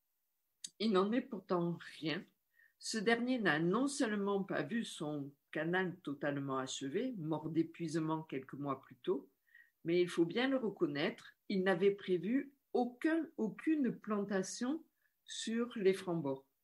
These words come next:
La première référence au platane date de dix-sept cent soixante-quatre,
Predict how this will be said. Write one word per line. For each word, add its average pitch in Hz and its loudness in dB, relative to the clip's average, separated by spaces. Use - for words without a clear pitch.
La 170 6
première 285 4
référence 208 -2
au 180 6
platane 165 -2
date 180 2
de 165 2
dix-sept 202 -2
cent 247 -4
soixante-quatre, 185 -4